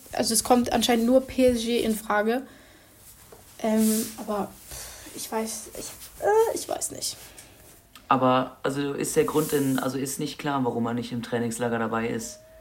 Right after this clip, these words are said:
Speaker 2: Auch nicht wegen
Speaker 1: Nee.
Speaker 2: Verletzung oder irgendwas, gar nicht?
Speaker 1: Nee,
Speaker 2: Na, stell
Speaker 1: ich
Speaker 2: dir
Speaker 1: glaube
Speaker 2: vor, der
Speaker 1: nicht.
Speaker 2: wechselt da jetzt wirklich hin.
Speaker 1: Also ich glaube wirklich nicht, aber ich kann mal gucken, weil ich, eben vorher kam eine Meldung von Sky bei mir rein.
Speaker 2: <laughs>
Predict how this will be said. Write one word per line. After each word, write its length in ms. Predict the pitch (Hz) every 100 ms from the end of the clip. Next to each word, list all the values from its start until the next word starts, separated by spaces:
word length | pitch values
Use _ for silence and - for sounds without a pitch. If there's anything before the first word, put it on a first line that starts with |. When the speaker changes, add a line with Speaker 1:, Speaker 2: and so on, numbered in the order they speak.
| - _ -
Speaker 2:
Auch 200 | 127 139
nicht 280 | 143 131 -
wegen 160 | 139 123
Speaker 1:
Nee. 80 | 123
Speaker 2:
Verletzung 440 | 127 131 - 131
oder 160 | 117 117
irgendwas, 540 | 127 131 123 120 -
gar 160 | 117 117
nicht? 260 | 135 - - - - - - _ - - - -
Speaker 1:
Nee, 180 | 240 233
Speaker 2:
Na, 40 |
stell 180 | 226 226
Speaker 1:
ich 60 | -
Speaker 2:
dir 60 |
Speaker 1:
glaube 220 | 233 233
Speaker 2:
vor, 100 | 233
der 80 | 247 247
Speaker 1:
nicht. 40 | -
Speaker 2:
wechselt 300 | - - -
da 40 |
jetzt 160 | 110 -
wirklich 260 | 110 -
hin. 160 | - 110 - - - _ _ _ _ - _ _ - - - - - - - - 339 - -
Speaker 1:
Also 200 | 240 233
ich 100 | 220 - -
glaube 380 | 247 233 247 240
wirklich 400 | 247 262 240 -
nicht, 260 | 254 262 -
aber 320 | 240 226 220
ich 140 | 226 -
kann 120 | 226
mal 100 | 226
gucken, 320 | 233 233 226
weil 100 | 220
ich, 100 | 220 - - - 349
eben 220 | - 233
vorher 260 | 220 233 233
kam 420 | - 240 233 - -
eine 120 | 233
Meldung 400 | 220 220 220 226
von 200 | 220 220
Sky 480 | 220 - 214 220 233 233 - - - _ _ -
bei 140 | 208
mir 300 | 196 202 202 208
rein. 380 | 214 202 214 220
Speaker 2:
<laughs> 40 | -